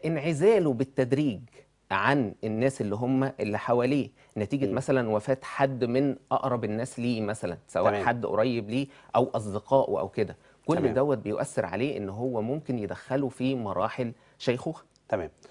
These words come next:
Speaker 2: بص، هو الموضوع كبير.
Speaker 1: أكيد.
Speaker 2: وعشان الموضوع كبير وتحس الحلقة النهاردة سريعة، تحس الوقت يجري بسرعة.
Speaker 1: <laughs>
Speaker 2: خليني أسألك سؤال في الآخر.
Speaker 1: اتفضل.
Speaker 2: طيب، هو طبعًا إحنا خلي بالك الموضوع ده محتاجين نعمل له سلسلة حلقات برضه،
Speaker 1: مم.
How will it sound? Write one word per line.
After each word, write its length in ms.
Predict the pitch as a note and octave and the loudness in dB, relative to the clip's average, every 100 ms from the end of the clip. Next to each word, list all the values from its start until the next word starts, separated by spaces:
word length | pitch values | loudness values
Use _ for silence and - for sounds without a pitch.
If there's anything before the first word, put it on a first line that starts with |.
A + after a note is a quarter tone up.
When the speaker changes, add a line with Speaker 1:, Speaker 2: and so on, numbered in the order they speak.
| - - - - | -20 -20 -4 0
Speaker 2:
بص، 160 | C#3 | 4
هو 160 | D3+ C3 | 4 4
الموضوع 220 | A#2+ D3 | 4 2
كبير. 360 | - B2 A#2 - - - _ _ | 0 -2 -2 -6 -20 -20 _ _
Speaker 1:
أكيد. 240 | - F2+ E2+ - | -12 -10 -12 -6
Speaker 2:
وعشان 300 | F2 D#2+ G#2+ | -2 0 0
الموضوع 260 | G2+ G#2+ D3 | 0 0 0
كبير 340 | - A2 C#3 | -2 -2 -2
وتحس 320 | A#2 - C#3+ B2 | -2 -4 -2 -2
الحلقة 320 | - C#3+ C3 | 2 2 2
النهاردة 280 | G#2+ C3 A#2+ | 0 -4 -4
سريعة، 240 | A#2 C3 | -4 -4
تحس 200 | - C#3 | -4 -2
الوقت 200 | C#3 C3+ | 0 0
يجري 160 | A2 A#2 | -2 -2
بسرعة. 320 | - F2+ D2 A#2+ - - | 0 0 0 -8 -14 -20
Speaker 1:
<laughs> 320 | - - - | -20 -20 -4
Speaker 2:
خليني 240 | B2+ E3 D#3 | 0 2 2
أسألك 280 | E3 E3 | 0 -4
سؤال 200 | - - | -2 -4
في 100 | D3+ | -2
الآخر. 380 | - A2 A2 - - _ | -4 -4 -6 -10 -14 _
Speaker 1:
اتفضل. 180 | - F2+ | -4 -2
Speaker 2:
طيب، 140 | E2 - - - | -2 -6 -10 2
هو 80 | A2 | 6
طبعًا 260 | D3+ D3+ | 8 6
إحنا 340 | A#2 B2 A2 G2+ | 4 0 0 0
خلي 120 | - A2 | -2 0
بالك 100 | C3 | 0
الموضوع 200 | A2 A#2 | 0 2
ده 200 | B2+ B2 _ _ _ _ _ | 2 2 _ _ _ _ _
محتاجين 360 | - G#2 F#2+ C#3 A#2 | -6 -2 2 2 0
نعمل 300 | F#2 F2 A#2+ | -2 -2 -2
له 60 | A2+ | -4
سلسلة 300 | - F#2 A#2+ | -4 -6 -6
حلقات 280 | - F#2+ G2 | -4 -4 -4
برضه، 280 | G2+ G2+ A2+ _ _ | -4 -6 -10 _ _
Speaker 1:
مم. 180 | G#2+ F2+ | -12 -12